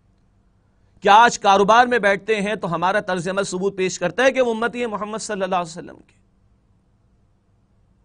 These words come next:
क्या आज हमारे सियासतदानों और हुक्मरानों का तर्ज अमल सबूत पेश करता है कि वो हुक्मरा-, वो उम्मती हैं रसूलुल्लाह के सल्लल्लाहु अलैहि वसल्लम?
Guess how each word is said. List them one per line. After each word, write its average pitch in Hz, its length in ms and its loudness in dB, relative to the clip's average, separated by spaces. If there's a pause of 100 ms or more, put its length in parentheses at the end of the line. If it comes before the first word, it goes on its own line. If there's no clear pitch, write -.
(1040)
क्या 202 100 6
आज 220 180 8
हमारे 220 300 2
सियासतदानों 208 680 0
और 220 80 0
हुक्मरानों 190 480 -2
का 202 120 -6
तर्ज 185 240 -6
अमल 190 180 -2
सबूत 196 300 -4
पेश 190 200 -4
करता 180 360 -4
है 175 220 4 (920)
कि 170 60 -2
वो 170 80 2
हुक्मरा-, 165 440 0
वो 185 480 0
उम्मती 262 360 2
हैं 269 100 2
रसूलुल्लाह 214 520 -2
के 196 100 -10
सल्लल्लाहु 180 420 -6
अलैहि 160 80 -10
वसल्लम? - 340 -20